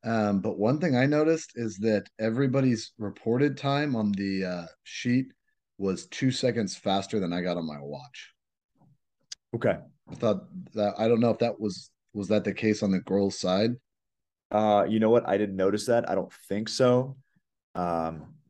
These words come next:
Speaker 2: the times seemed to line up, but I also wasn't standing at the finish line. I was, uh, with, you know, uh, four hundred to go on the girls' side.
Speaker 1: So I don't know what happened there, but, and that, that was also with whatever the clock said. The guys had said, "Oh, I,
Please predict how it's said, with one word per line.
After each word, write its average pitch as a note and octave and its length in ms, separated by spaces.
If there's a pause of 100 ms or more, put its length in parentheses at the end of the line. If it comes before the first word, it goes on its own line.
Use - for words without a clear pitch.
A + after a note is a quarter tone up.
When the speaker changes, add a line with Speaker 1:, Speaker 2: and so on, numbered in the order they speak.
(120)
Speaker 2:
the F#2+ 80
times F#2 400
seemed F#2 180
to F2 80
line F#2 260
up, F#2+ 100
but F#2+ 80
I F#2 80
also F#2+ 260
wasn't F#2+ 260
standing F#2+ 440
at F#2 240
the E2 60
finish E2+ 480
line. D#2 340
I D#2+ 80
was, D#2 420
uh, D#2 400
with, D#2+ 220 (180)
you F2 100
know, D#2 300
uh, D#2+ 280
four G2+ 180
hundred F#2 200
to F2 60
go E2+ 260
on E2 80
the D#2+ 60
girls' D#2 300
side. D2 320 (200)
Speaker 1:
So E2+ 440
I A#2 40
don't A#2+ 120
know G#2 120
what F2+ 100
happened F2 260
there, F2 140
but, E2 200 (100)
and G2+ 160
that, G2 180
that G#2+ 160
was G2+ 120
also A#2 280
with G2 180
whatever F#2+ 280
the D#2 100
clock F2+ 320
said. D2+ 160
The E2+ 80
guys D#2+ 320 (180)
had - 140
said, - 200
"Oh, F#2+ 140 (220)
I, F#2+ 120